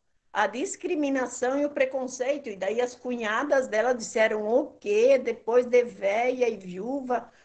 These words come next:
você vai usar colar? Será que o falecido ia gostar?"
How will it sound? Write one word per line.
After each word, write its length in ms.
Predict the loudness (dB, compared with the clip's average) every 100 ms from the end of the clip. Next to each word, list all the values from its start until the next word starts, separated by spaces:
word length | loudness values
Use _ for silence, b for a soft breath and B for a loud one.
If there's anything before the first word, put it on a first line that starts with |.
| _
você 340 | -14 2 2
vai 500 | 2 0 0 2 0
usar 540 | -2 -6 -4 -2 -2 -2
colar? 760 | 0 0 -2 -2 -2 -4 -12 _ _ _ _
Será 720 | -2 4 6 6 4 -2 -4
que 140 | -2 -4
o 80 | -2
falecido 800 | -2 0 -2 -8 -6 -4 -4 -4
ia 200 | -2 -2
gostar?" 720 | -4 -12 -8 -2 -2 -2 -10